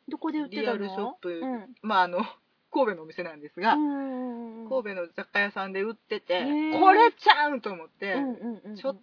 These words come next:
Speaker 2: と恥ずかしいけど、広げてきまして。
Speaker 1: はい。どうでした？
Speaker 2: あのー、Twitterで教えていただいた通り、
Speaker 1: はい、はい、はい、はい、はい、はい。
Speaker 2: 重い。
Speaker 1: 重いんや。
Speaker 2: すごくしっかりしてる。
Speaker 1: でもさ、ビニール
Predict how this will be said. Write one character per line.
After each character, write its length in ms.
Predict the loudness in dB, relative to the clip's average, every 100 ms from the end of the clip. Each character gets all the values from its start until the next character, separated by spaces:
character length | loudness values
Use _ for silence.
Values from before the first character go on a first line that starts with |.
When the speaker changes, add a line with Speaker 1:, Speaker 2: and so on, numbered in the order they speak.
| -12
Speaker 2:
と 120 | -6 -6
恥 180 | -6
ず 40 | -8
か 120 | -8
し 100 | -6
い 40 | -8
け 100 | -8
ど、 60 |
広 320 | -12 -6 -4
げ 80 | -2
て 120 | -4
き 140 | -6 -6
ま 120 | -6
し 100 | -6
て。 160 | -12 -12
Speaker 1:
は 260 | -10 -4 -2
い。 100 | -4 _
ど 120 | 0
う 40 | 2
で 80 | 0
し 100 | -2
た？ 240 | -8 -10 _ _ _ _ _ _ _ _ _ _ _ _
Speaker 2:
あ 120 | -8
の 680 | -6 -6 -6 -8 -10 -10 -12
ー、 40 | -14 _ _ _ _ -18
Twitter 380 | -16 -10 -8 -4
で 60 |
教 120 | -4 -4 -4
え 140 | -6 -4
て 160 | -4
い 60 | -2
た 160 | -2
だ 140 | 0 0
い 80 | -2 _ _ -12 -8
た 120 | -6
通 60 | -6
り、 80 | 0
Speaker 1:
は 40 |
い、 120 | 2 2
は 0 |
い、 0 |
は 80 |
い、 20 | 0
は 60 |
い、 40 | -2
は 60 |
い、 40 | -2
は 60 |
い。 40 | -6 -14 -2
Speaker 2:
重 380 | 0 2 2 0
い。 100 | -2 _ _ -20 _
Speaker 1:
重 140 | -12 -8 -6 -4 -4 -4
い 40 | -2
ん 20 |
や。 500 | 0 2 0 0 4
Speaker 2:
す 40 |
ご 100 | 4
く 180 | 6 2
し 60 | 2
っ 340 | 0 0 -2
か 120 | -2 -4
り 100 | -4
し 100 | -2
て 80 |
る。 0 |
Speaker 1:
で 0 |
も 0 |
さ、 0 |
ビ 0 |
ニ 0 |
ー 80 |
ル 60 | 2